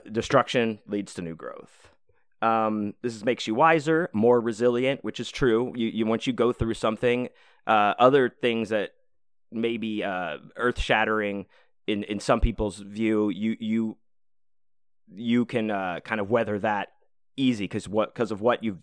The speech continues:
learned and been through, whatever. Um, you're wiser, you gain new perspective, um, and, and it's going to bring about positive change. That's one thing about this card is it, it keeps, it wants to drive home that this is not,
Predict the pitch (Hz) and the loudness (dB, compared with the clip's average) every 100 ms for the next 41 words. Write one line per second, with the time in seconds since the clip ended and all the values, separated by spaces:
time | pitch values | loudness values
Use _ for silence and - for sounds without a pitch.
0 | - 113 120 117 110 98 92 113 104 104 | -6 2 4 4 2 0 0 0 0 -4
1 | 101 101 110 101 95 98 - _ - _ | -2 -2 -2 -2 -4 -8 -10 _ -20 _
2 | - 110 107 98 95 - _ _ _ _ | 0 2 2 -2 -6 -10 _ _ _ _
3 | _ _ _ 120 165 160 151 156 139 120 | _ _ _ 4 6 6 4 2 2 2
4 | 131 123 120 113 - 123 - 120 113 - | 2 2 0 -4 -2 -2 0 0 0 -2
5 | _ _ _ 104 101 98 95 95 - 117 | _ _ _ -4 -4 -4 -4 -6 -4 -4
6 | 113 123 123 - 147 147 120 120 117 113 | 0 0 0 4 4 4 2 2 2 0
7 | 110 110 101 101 101 - 98 101 135 151 | 0 -2 -2 -4 -8 -8 -6 -2 0 2
8 | 131 160 123 117 107 - 110 101 95 82 | 2 0 0 -2 -4 -6 -2 -2 -4 -6
9 | 107 - 143 131 - - 123 120 135 - | -10 -8 -6 -6 -10 -6 -2 -2 -2 -4
10 | 123 113 120 117 113 113 117 107 98 95 | -6 0 4 4 4 0 0 0 -4 -6
11 | 90 - _ _ _ - 131 151 127 139 | -8 -12 _ _ _ -2 -2 0 2 4
12 | 127 120 | 4 2